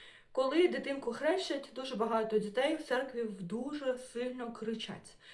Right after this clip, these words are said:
Дуже мало діток, які дуже спокійно. І це не через те, що їх якось там тривожить.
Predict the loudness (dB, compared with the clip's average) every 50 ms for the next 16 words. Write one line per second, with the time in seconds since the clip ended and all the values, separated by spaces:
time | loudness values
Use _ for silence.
0 | -18 -10 -6 -4 -4 -2 0 0 2 2 2 2 2 0 -2 -6 -6 -8 -6 -4
1 | -2 -2 -2 -2 -4 -4 0 2 2 0 0 -2 -6 -6 -6 -6 -4 -6 -6 -4
2 | -6 -6 -8 -8 -6 -2 0 0 2 0 -2 -4 -4 0 0 0 0 2 0 0
3 | 0 0 -2 -2 0 2 2 2 2 0 0 0 -2 -2 -2 -4 -6 -6 -4 -4
4 | -2 -2 -2 -2 -2 -2 -4 -4 -6 -8 -10